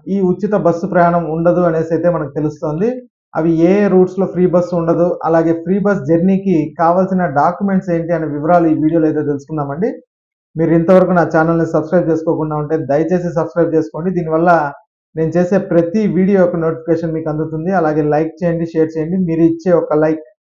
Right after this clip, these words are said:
మీరు చేసే సబ్స్క్రిప్షన్ మాకు ఎంతో ఎంకరేజింగ్‌గా ఉంటుంది. వీడియోని ఎక్కడ స్కిప్ చేయకుండా చివరి వరకు చూడండి. ఇక ఆలస్యం చేయకుండా వీడియోలోకి అయితే వెళ్ళిపోదాం. ఏపీ ఎస్ఆర్టీసీ బస్సుల్లో మహిళలకు ఉచిత ప్రయాణ పథకం ఈ నెల పదహైదవ తేదీ నుంచి,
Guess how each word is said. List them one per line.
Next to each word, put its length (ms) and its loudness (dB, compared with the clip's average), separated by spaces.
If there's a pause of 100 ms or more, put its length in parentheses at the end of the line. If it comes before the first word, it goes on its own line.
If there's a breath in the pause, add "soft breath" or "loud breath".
(120)
మీరు 140 -2
చేసే 220 2
సబ్స్క్రిప్షన్ 480 -2
మాకు 140 -6
ఎంతో 220 0
ఎంకరేజింగ్‌గా 540 0
ఉంటుంది. 280 -6
వీడియోని 340 0
ఎక్కడ 200 -2
స్కిప్ 280 -10
చేయకుండా 360 0
చివరి 260 -2
వరకు 180 -4
చూడండి. 300 -4
ఇక 100 2
ఆలస్యం 320 -2
చేయకుండా 380 -2 (580)
వీడియోలోకి 380 4
అయితే 140 0
వెళ్ళిపోదాం. 360 0 (720)
ఏపీ 420 2
ఎస్ఆర్టీసీ 640 2
బస్సుల్లో 480 2 (280)
మహిళలకు 540 2 (580)
ఉచిత 400 -2
ప్రయాణ 380 4
పథకం 360 -2 (260)
ఈ 140 2
నెల 220 4 (300)
పదహైదవ 460 4
తేదీ 260 0
నుంచి, 280 -8